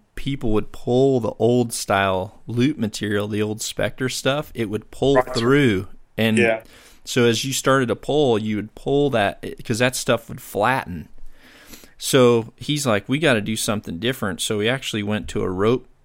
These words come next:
Speaker 1: maker right there in, uh, Roanoke, Virginia. And he found a guy, and the guy said, "Well, maybe if you used a polyester core," he said, "the poly will actually bunch up. When you put pressure on it, it'll bunch up, so it'll actually get thicker."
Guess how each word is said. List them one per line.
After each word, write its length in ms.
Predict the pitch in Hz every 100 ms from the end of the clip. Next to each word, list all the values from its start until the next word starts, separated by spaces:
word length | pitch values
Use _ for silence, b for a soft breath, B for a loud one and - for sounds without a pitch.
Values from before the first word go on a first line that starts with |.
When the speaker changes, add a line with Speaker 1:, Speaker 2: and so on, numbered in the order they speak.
| _
Speaker 1:
maker 640 | - 107 95 - 101 98 - - _
right 340 | - 120 110 113
there 260 | 110 107
in, 140 | 101 98
uh, 280 | 95 90 85
Roanoke, 520 | 104 113 110 104 -
Virginia. 760 | 104 101 107 113 104 95 104 - b b b b b b -
And 540 | 117 110 104 98 104 - - _ -
he 200 | - 131
found 300 | 127 117 107
a 60 |
guy, 300 | 104 101 104
and 120 | 101
the 60 | 95
guy 240 | 98 101
said, 260 | 101 - 107
"Well, 120 | 101
maybe 280 | 104 113 123
if 140 | 113 110
you 60 |
used 280 | 104 113 104
a 40 | 98
polyester 760 | - 104 98 98 107 - -
core," 580 | - 135 131 101 98 - b b b b -
he 80 |
said, 240 | 107 113 104
"the 80 | 104
poly 500 | - 123 139 113 95
will 180 | 95 98
actually 440 | 101 - 101 78 _
bunch 340 | - 113 107 -
up. 320 | 107 90 - _ _ - - _
When 200 | 117 113
you 120 | 110 120
put 200 | 110 -
pressure 320 | 117 123 104
on 140 | 95
it, 40 | 90
it'll 120 | 90
bunch 400 | - 107 104 -
up, 260 | 117 101 -
so 140 | 110
it'll 140 | 104
actually 300 | 113 117 -
get 200 | 98 95
thicker." 560 | - - 127 - 78 69